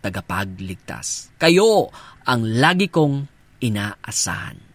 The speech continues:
In Psalm twenty-five, verse four to five. "Kayo ang lagi kong inaasahan at marinig ninyo ang kanyang tinig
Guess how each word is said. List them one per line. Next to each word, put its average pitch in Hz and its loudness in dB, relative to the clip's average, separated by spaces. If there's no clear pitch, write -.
In 110 -4
Psalm 127 2
twenty-five, 135 0
verse 104 -6
four - -10
to 92 -14
five. - -16
"Kayo 185 8
ang 170 8
lagi 202 6
kong 220 2
inaasahan 185 4
at 214 2
marinig 147 4
ninyo 190 4
ang 151 2
kanyang 151 2
tinig 220 0